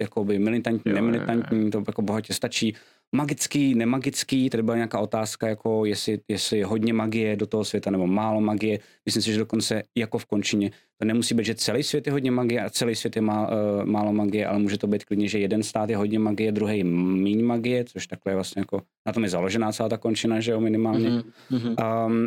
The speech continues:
Speaker 1: a pak si myslím, že je důležitý, eh,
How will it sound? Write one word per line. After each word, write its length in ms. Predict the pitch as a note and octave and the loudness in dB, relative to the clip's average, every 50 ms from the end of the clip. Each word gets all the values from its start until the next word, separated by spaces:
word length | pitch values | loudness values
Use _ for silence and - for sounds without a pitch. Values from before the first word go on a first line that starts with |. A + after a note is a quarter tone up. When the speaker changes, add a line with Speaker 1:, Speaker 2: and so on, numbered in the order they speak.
| A#2+ - - | -2 -4 -4
Speaker 1:
a 400 | A#2 A#2 A#2 A2+ A2+ A2+ A2+ A2 - | -2 -2 0 0 0 0 -2 -2 -2
pak 200 | - A#2+ A#2 - | -4 -6 -4 -4
si 160 | - - C3+ | -2 0 2
myslím, 480 | B2 B2 A#2+ - - B2 B2 A#2+ A#2+ A#2 | 2 2 0 0 0 0 2 2 2 2
že 160 | G#2+ A#2 A#2+ | 2 2 2
je 140 | A#2 A#2+ A#2 | 2 0 2
důležitý, 840 | A2+ A#2 A#2+ A#2+ A2+ A2 A2+ - - B2 A#2+ A#2+ A#2 A#2 A#2 A#2 A#2+ A#2+ - _ _ _ _ _ - | 2 2 0 2 0 0 -2 -2 -2 0 2 2 2 2 2 2 0 -2 -6 _ _ _ _ _ -2
eh, 720 | B2 A2+ A2 A2 A2 A2 A2 A2 A2 A2 A2 G#2+ G#2+ G#2+ | -2 0 0 0 0 2 2 2 0 0 0 0 0 0